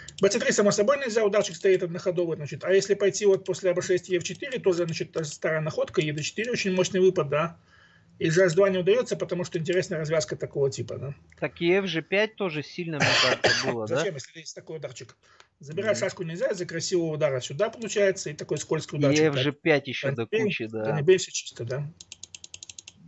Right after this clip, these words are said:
Speaker 2: Да.
Speaker 1: Если же, допустим, по-, пойти сюда, допустим, то нападение невозможно из-за такого ударчика, там, ну, подождал еще раз, короче, там, подождал и так далее, в дамке. Вот таким образом я пытался показать, что, типа, черные выигрывают таким необычным способом, да.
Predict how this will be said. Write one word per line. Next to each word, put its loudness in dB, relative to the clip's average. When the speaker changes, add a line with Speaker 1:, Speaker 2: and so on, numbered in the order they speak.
Speaker 2:
Да. -10
Speaker 1:
Если -4
же, 10
допустим, 6
по-, 4
пойти -2
сюда, 2
допустим, -2
то 0
нападение 0
невозможно -2
из-за -4
такого 2
ударчика, 2
там, -6
ну, -6
подождал 4
еще 0
раз, -2
короче, -6
там, -12
подождал 2
и 0
так -4
далее, -6
в -8
дамке. -8
Вот 4
таким 2
образом 0
я -4
пытался 0
показать, 0
что, -6
типа, -4
черные 0
выигрывают 4
таким -6
необычным -4
способом, -6
да. -4